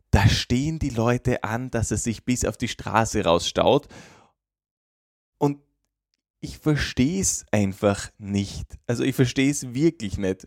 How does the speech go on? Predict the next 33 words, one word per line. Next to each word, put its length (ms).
Bei 100
all 240
den 240
guten 420
Dingen, 460
äh, 380
die 100
man 140
sich 240
irgendwie 440
jetzt 300
auch 280
holen 300
kann, 360
weil 140
eh 60
jedes 400
zweite 320
Lokal 380
liefert 460
aus 140
der 120
Not 240
heraus 340
und 100
so. 200
Ähm, 260
und 200
dann 140
fährt 220
man 160
zum 320
Mackie. 480